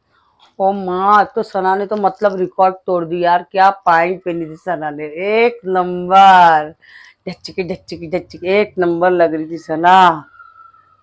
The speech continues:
और सना का वीडियो ऐसे ही देखते रहो, like करते रहो। माशाल्लाह, एक नंबर दिख रही थी सना। और मेरा भाई भी एक नंबर acting कर रहा था। और ऐसे like करो, उनको फॉलो करो।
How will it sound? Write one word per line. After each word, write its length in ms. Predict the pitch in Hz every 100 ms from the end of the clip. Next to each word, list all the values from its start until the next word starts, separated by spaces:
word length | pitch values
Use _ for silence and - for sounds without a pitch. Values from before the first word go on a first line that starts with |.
| _ _
और 60 | 170
सना 260 | 180 175
का 80 | 180
वीडियो 300 | 185 175 180
ऐसे 200 | 185 -
ही 60 | 180
देखते 420 | 170 165 _ 190
रहो, 180 | 190 196
like 360 | 180 170 170 _
करते 400 | 175 156 185 190
रहो। 300 | 190 202 233 - _ _ _ _ _ _ _ _ _ _ -
माशाल्लाह, 1000 | 170 165 - - 180 175 170 170 175 180
एक 400 | 175 175 185 185 180
नंबर 380 | 165 170 175
दिख 180 | 160 170 -
रही 100 | 165
थी 100 | 175
सना। 680 | - 165 170 190 214 233 214 _ _ _ _ _ - - _ - - _
और 240 | 190 175 175
मेरा 220 | 175 180
भाई 260 | 160 165 170
भी 140 | 180
एक 220 | 180 185 175
नंबर 440 | 170 165 170 175
acting 420 | 170 165 - 180
कर 200 | 160 175
रहा 160 | 170 170
था। 300 | 170 185 202 - _ _ _ _ _ _ _ _ _ _ _ _ _ _ _ _
और 140 | 196 190
ऐसे 320 | 175 - 190
like 280 | 175 170 -
करो, 180 | 180 180
उनको 220 | 175 185
फॉलो 400 | - 175 165 180
करो। 420 | 175 175 190 240